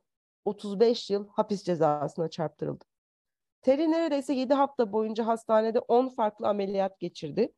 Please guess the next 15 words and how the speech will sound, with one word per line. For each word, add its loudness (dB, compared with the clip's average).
ve -2
eve 4
döndükten 2
sonra -2
bile -4
birkaç -6
hafta -2
daha 4
tekerlekli -2
sandalyeye 0
bağlı 2
kaldı. -6
Artık 0
koşu -4
yapamadığı 0